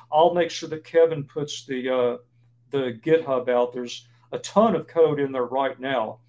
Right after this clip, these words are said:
It's in TypeScript because I found that TypeScript is a good language to reach out to a variety of people. It's something that modern web developers,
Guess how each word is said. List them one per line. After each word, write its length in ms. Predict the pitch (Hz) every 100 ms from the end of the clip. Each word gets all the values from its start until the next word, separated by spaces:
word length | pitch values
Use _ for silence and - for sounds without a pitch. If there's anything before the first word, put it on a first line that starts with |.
| _ _ -
It's 200 | 147 -
in 160 | 208 214
TypeScript 840 | - 160 165 165 - 165 160 165
because 260 | 135 135 127
I 100 | 127
found 440 | 123 156 156 147
that 180 | 123 - _ _ _ _ _
TypeScript 680 | - 196 196 - - 185 185
is 140 | 147
a 60 | 139
good 340 | - 151 156
language 520 | 135 139 139 131 - -
to 120 | 127
reach 460 | 113 147 143 - 156
out 320 | 147 143 -
to 200 | 151 131
a 60 | 113
variety 680 | 123 127 139 135 127 123 - _ _ _ -
of 160 | 127 -
people. 400 | 151 143 - 113
It's 120 | -
something 380 | - - 240 131
that 160 | 123
modern 480 | 120 131 143 131 117
web 280 | 120 147 147
developers, 760 | 131 147 139 143 143 139 131